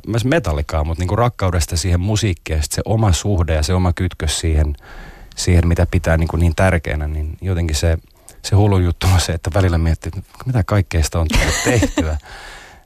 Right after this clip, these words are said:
Speaker 1: Ja välillä ei ole jäänyt mitään käteen ja, ja sitten kuitenkin nyt kun miettii, niin en, en mä tiedä, voisiko sitä elää millään muulla tavalla kuin että antaa kaikkensa. Hm.
Speaker 2: Mutta se kuulostaa taas siltä, että sä oot varmaan saanutkin paljon. Kiitos,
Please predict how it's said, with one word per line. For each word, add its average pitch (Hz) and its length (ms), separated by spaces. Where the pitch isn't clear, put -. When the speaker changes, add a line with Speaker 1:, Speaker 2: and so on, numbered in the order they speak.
Speaker 1:
Ja 90 200
välillä 110 300
ei 90 80
ole 87 60
jäänyt 87 220
mitään 87 320
käteen 90 520
ja, 85 240
ja 85 160
sitten 87 440
kuitenkin 87 340
nyt 90 120
kun 90 140
miettii, 85 380
niin 80 160
en, 82 220
en 110 80
mä 123 140
tiedä, 120 200
voisiko 120 300
sitä 95 180
elää 85 220
millään 78 300
muulla 78 280
tavalla 76 300
kuin 76 120
että 73 140
antaa 73 240
kaikkensa. - 560
Hm. - 80
Speaker 2:
Mutta 165 180
se 185 120
kuulostaa 160 720
taas 190 240
siltä, 185 240
että 165 100
sä 202 60
oot 180 100
varmaan 202 260
saanutkin 175 500
paljon. 160 280
Kiitos, 262 400